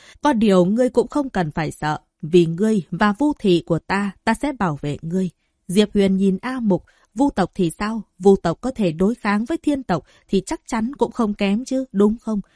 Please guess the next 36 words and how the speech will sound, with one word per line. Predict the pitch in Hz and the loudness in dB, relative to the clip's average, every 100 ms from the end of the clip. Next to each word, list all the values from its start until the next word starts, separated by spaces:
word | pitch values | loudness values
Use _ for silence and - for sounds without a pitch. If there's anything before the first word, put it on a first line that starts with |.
| _ _ | _ _
A | - 208 | 2 2
Mục | 175 156 - | 2 -2 0
buông | 190 180 175 | 2 4 4
đũa | 185 | 2
xuống | 240 - 180 190 269 | 2 0 0 0 0
nhìn | 196 160 | 0 0
Diệp | - 160 - | 0 -4 -2
Huyền | 165 151 | -2 -2
rồi | 143 151 | -2 -2
nghiêm | 165 190 | 0 0
túc | 175 277 | -2 -6
nói, | 196 170 185 277 - | -4 -4 -4 -6 0
"Đương | 175 202 180 | 6 6 6
nhiên | 190 180 | 2 0
không | - 170 | -2 -4
kém, | 160 156 156 233 - | -4 -6 -4 -6 -6
ta | 190 | -4
nói | 170 165 165 | -2 -2 -4
người | 226 185 151 | -2 -2 -2
biết, | 208 262 - _ _ - | -4 -6 -10 _ _ 0
Vu | 269 | 0
tộc | 254 165 - | 2 -4 -4
ta | 208 214 214 | -4 -4 -2
có | 262 | -2
ba | 240 240 | -2 0
mươi | 233 226 | 0 0
sáu | - 196 240 | 0 -2 -2
vị | 208 165 | 0 -2
thần | - 151 135 | -2 -8 -2
vu, | 180 190 185 _ _ | 2 2 0 _ _
mười | 196 226 226 | 0 2 2
hai | 214 311 | -2 -6
tổ | 302 196 160 147 | -2 -2 -2 -2
vu | 233 | -4
siêu | 214 226 | -2 -4
cấp, | 208 - | -4 -6